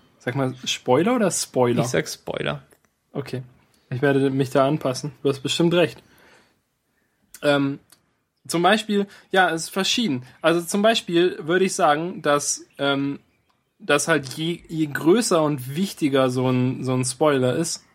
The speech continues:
Speaker 1: so ein Plotpoint ist, der nicht gespoilert werden darf, ähm,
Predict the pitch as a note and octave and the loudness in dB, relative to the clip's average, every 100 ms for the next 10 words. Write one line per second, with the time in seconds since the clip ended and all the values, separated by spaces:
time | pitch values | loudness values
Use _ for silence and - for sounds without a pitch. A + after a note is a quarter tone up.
0 | - C3+ B2+ B2 D#3+ E3 - C3 C3 F#3 | -6 -2 0 2 2 2 0 0 2 0
1 | - - - B2+ C3 - C#3 C3 C3+ B2+ | -2 -6 0 2 2 -2 -4 -2 -4 -2
2 | F#3 F3 C3 B2+ B2 B2 C#3 - - - | 2 2 2 0 0 2 2 0 -20 -20
3 | - - _ _ _ _ - D3+ D3+ D3+ | -20 -20 _ _ _ _ 0 4 6 4